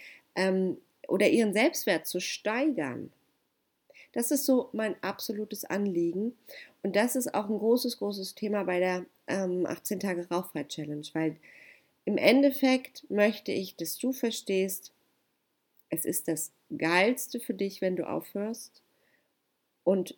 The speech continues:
du kannst es auch mit Leichtigkeit tun, wenn du diese verschiedenen Programme halt nicht mehr laufen lässt in deinem Köpfchen.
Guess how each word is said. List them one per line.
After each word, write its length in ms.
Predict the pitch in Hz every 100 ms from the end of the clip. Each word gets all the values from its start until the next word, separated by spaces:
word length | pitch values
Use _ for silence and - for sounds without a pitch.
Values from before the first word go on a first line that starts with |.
| _ -
du 140 | 185
kannst 380 | - 202 240 262
es 120 | 247
auch 220 | - 202
mit 220 | 202 185 _ -
Leichtigkeit 840 | 170 180 247 285 233 - 185 175
tun, 380 | - 214 262 311 _ _ _ _ _ _ _ _ _
wenn 180 | 190 208
du 100 | 214
diese 400 | 208 190 196 175 -
verschiedenen 680 | 202 - - 294 294 285 269
Programme 760 | 226 208 190 185 190 185 190 - _ _ _ _ -
halt 220 | 165 160
nicht 240 | 165 165 190
mehr 120 | 185
laufen 460 | 156 147 - 160
lässt 340 | 143 135 - -
in 140 | 143
deinem 280 | 143 143 139
Köpfchen. 540 | - 135 - 131 131